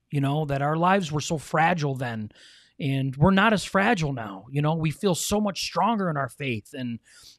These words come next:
and we can get beat over our head with things now, and we can handle it, but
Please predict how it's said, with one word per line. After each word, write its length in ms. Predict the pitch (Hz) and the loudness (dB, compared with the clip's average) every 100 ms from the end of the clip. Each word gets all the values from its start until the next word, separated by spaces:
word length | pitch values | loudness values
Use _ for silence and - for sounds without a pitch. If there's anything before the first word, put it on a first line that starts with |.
| - | -4
and 180 | 139 | 0
we 120 | 156 240 | 2 2
can 160 | 247 | 2
get 240 | 160 269 190 | 4 2 4
beat 180 | 202 | 6
over 280 | 180 151 151 | 6 6 4
our 100 | 147 | 2
head 200 | 127 143 | 2 0
with 120 | 143 | 0
things 320 | - 147 139 135 | 0 0 0 0
now, 180 | 156 | 2
and 80 | 147 | 4
we 80 | 170 | 2
can 120 | 147 | 0
handle 500 | 131 156 226 233 143 | -8 -8 -4 -4 -6
it, 100 | 117 131 | -12 -6
but 240 | 147 143 | -4 -4